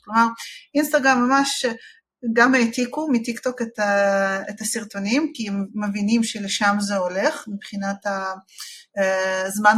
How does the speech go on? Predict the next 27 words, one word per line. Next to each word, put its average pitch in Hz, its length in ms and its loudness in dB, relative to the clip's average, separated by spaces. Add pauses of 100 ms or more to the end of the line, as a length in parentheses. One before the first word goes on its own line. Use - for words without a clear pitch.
מסך 240 400 0
שאנשים 214 520 -2
מבלים, 226 460 0
מבלים 196 380 -2
בסרטונים, 196 720 -4
זה 196 140 -6 (180)
בווידאו, 220 420 -4
זה, 190 200 -6 (840)
זה 214 140 -4
כבר 214 140 2
ראינו 208 460 4
שזה 208 260 -4
מה 214 80 -4
שקורה, 214 440 -4 (500)
אבל 208 140 0
הם 220 120 0
גם 226 100 2
רוצים 240 240 0
שכל 262 300 0
מי 262 80 4
שצורך, 233 540 -2
אה, 220 80 -2 (100)
כל 240 220 0
סוג 226 320 -4
אחר 226 260 -6
של - 180 -12
תוכן 285 300 0